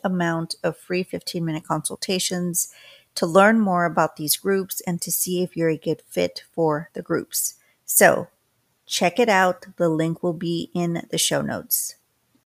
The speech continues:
Welcome to the Anxiety Doctor podcast. I'm your host, Doctor Lisa, and I want to welcome you if you're new here. Thank you so much for checking this podcast out.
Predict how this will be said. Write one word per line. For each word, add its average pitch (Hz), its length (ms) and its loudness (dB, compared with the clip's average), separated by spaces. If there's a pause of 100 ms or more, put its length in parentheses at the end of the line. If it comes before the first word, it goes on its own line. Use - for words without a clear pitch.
(600)
Welcome 185 680 -2
to - 140 -8
the 165 120 -8
Anxiety 156 480 -6
Doctor 156 320 -10
podcast. 226 680 -6 (120)
I'm 175 300 -6
your 185 140 -8
host, - 340 -6
Doctor - 240 -12
Lisa, 180 500 -4 (720)
and 202 100 -2
I 226 100 4
want 247 200 0
to 247 60 -2
welcome 196 500 -6
you 160 260 -6
if 151 280 -12
you're 170 100 -6
new 185 200 -6
here. 156 540 -8 (500)
Thank 175 280 -6
you 190 40 -6
so 165 200 -4
much 160 260 -10
for 156 480 -8
checking 190 580 -8
this 175 480 -2
podcast - 540 -10
out. 208 300 -4